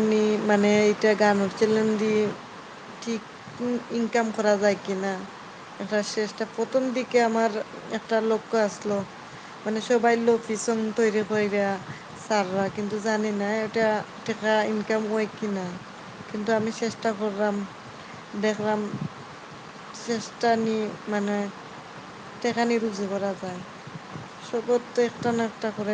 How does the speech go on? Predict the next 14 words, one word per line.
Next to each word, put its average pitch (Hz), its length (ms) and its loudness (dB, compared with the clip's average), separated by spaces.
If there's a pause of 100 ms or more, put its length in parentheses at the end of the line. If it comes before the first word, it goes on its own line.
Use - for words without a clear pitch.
(120)
টাকা 214 220 -2
রুজি 196 300 -4 (120)
লাগে। 180 260 -6 (920)
আমি 214 200 0 (260)
গান 214 180 4 (100)
সারি, 202 400 2 (4000)
আপনারা 214 400 0
সবাই 220 320 2
সহযোগিতা 208 680 0
করবা, 202 320 0 (160)
গান 202 180 4 (1300)
শেয়ার 214 360 2
করবা, 208 380 0 (460)
লাইক 196 260 2